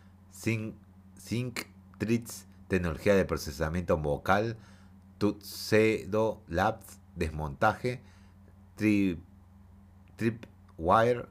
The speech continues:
Interactivo, Killer Floor. Eh,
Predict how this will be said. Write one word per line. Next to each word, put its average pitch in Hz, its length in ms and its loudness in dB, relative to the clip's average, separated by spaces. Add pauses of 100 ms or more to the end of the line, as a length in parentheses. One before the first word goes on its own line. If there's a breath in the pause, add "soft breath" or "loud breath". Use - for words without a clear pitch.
(120)
Interactivo, 87 1040 -2 (260)
Killer 104 440 2
Floor. 69 560 -4 (720 loud breath)
Eh, 78 460 -8